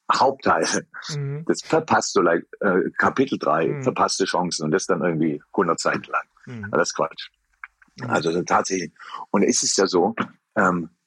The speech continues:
Speaker 1: heute, ich habe ja mit meinen Dortmund-Jungs nicht nur gewonnen, aber wir sind zweimal Meister geworden, einmal Pokal gewonnen. Im Rückblick heute, da kann sich keine, ich könnte die Tabellenposition nicht sagen aus den anderen Saisons.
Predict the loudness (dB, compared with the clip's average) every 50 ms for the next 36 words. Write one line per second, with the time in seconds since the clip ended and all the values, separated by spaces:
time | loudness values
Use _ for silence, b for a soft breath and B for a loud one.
0 | _ _ _ _ _ _ _ -6 0 2 4 4 4 4 4 4 2 2 _ _
1 | _ _ _ -4 -4 -2 0 2 4 4 4 2 2 2 2 2 2 4 4 2
2 | 2 2 0 0 0 2 0 0 0 -2 -2 -2 -2 -2 0 2 2 2 2 2
3 | 2 2 2 0 -2 -8 -18 _ _ _ 0 0 0 0 0 0 2 2 4 4
4 | 4 2 2 0 -2 -2 0 -2 -2 -4 _ _ _ _ _ _ _ _ _ _
5 | _ _ _ _ _ -14 -8 -4 -2 0 0 0 0 -2 0 2 2 2 2 2
6 | 0 -2 -4 -6 _ _ _ b b b b b 0 2 2 4 2 2 0 0
7 | 0 0 0 2 2 2 2 2 0 -2 -6 -12 -10 -10 -10 -10 _ _ _ _
8 | _ _ _ _ _ -4 -2 0 0 0 0 -2 -8 -8 -4 0 2 2 2 2
9 | 2 2 0 0 2 0 2 2 2 0 0 0 2 4 2 2 2 2 0 0
10 | 0 0 2 2 2 2 0 0 0 0 2 2 2 0 0 0 0 0 0 0
11 | 2 0 0 0 0 0 -2 -4 -6 -8